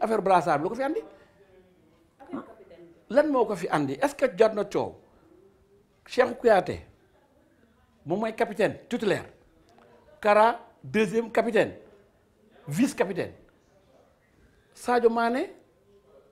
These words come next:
Speaker 1: deuxième vice-capitaine. Euh, Kouyaté footballul. Kara footballul.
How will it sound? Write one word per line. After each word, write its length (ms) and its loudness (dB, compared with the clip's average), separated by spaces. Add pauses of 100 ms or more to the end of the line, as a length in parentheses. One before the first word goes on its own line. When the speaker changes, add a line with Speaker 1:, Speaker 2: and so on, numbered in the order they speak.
Speaker 1:
deuxième 340 0
vice-capitaine. 560 -4 (2250)
Euh, 240 10
Kouyaté 340 0
footballul. 380 -2 (1500)
Kara 240 2
footballul. 400 0